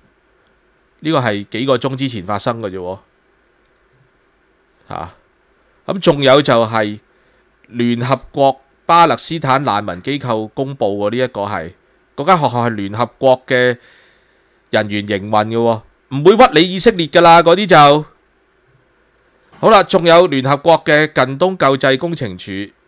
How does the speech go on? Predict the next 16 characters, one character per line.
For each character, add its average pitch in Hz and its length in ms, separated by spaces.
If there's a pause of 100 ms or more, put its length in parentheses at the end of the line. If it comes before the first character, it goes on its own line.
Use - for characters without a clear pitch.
(560)
係 160 140
U 151 240
N 143 340
R 139 220
W 131 340
A， 120 320 (140)
佢 113 160
哋 95 200 (600)
表 117 160
示 101 320 (760)
呢 165 120
一 190 60
單 175 240
爆 131 240
炸 120 280
係 101 360